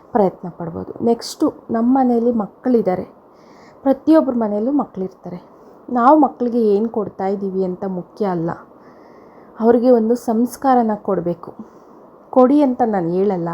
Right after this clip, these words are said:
ಹೇಳೋಷ್ಟು ದೊಡ್ಡವಳು ನಾನಲ್ಲ. ನಾನು ನಮ್ಮ ಫ್ಯಾ-, ನಾನಾಗಲಿ ನನ್ನ ಹಸ್ಬೆಂಡ್ ಆಗಲಿ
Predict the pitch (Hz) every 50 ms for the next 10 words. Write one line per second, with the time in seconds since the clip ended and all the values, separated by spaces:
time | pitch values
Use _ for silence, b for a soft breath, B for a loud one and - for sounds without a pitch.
0 | - - - _ _ - - 214 208 233 247 233 226 - - - - 175 196 180
1 | 175 196 220 226 226 208 185 170 165 170 170 185 208 202 180 196 - - - _
2 | - - B B B B B B B B B B B B B B - - - -
3 | - - 233 226 226 240 262 294 302 277 - - - - - - - - - 233
4 | 233 226 226 233 240 240 - 233 202 190 185 - - 220 226 233 254 269 277 277
5 | 269 240 254 254 240 233 208 185 175 170 170 165 - - - 208 202 190 180 170
6 | 180 196 214